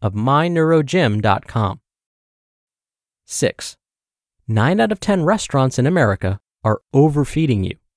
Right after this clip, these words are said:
by a lot. Everyone knows that fast food isn't good for you. But when was the last time you thought about your meal at a sit-down restaurant?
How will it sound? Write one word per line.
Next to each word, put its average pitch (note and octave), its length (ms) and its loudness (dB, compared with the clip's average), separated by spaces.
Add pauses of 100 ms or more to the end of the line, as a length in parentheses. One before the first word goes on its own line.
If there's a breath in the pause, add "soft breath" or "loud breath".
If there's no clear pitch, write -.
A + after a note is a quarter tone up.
(160)
by A2+ 160 0
a G#2+ 120 0
lot. A#2+ 420 -6 (960)
Everyone B3 340 0
knows C#3+ 200 2
that - 140 -6
fast C3+ 360 -2
food F2+ 340 -2 (200)
isn't A#2 240 2
good F#2+ 160 0
for - 100 -8
you. - 120 -10 (600)
But C3 120 0
when A#3 240 2
was D4 120 0
the G#3+ 100 0
last D3 400 0
time G#2+ 320 -2
you D3+ 120 -4
thought E3+ 240 0
about D3+ 240 0
your A#2+ 140 0
meal B2 540 0
at A2+ 100 2
a A2 40 -2
sit-down F#2 460 -2
restaurant? B2 480 -2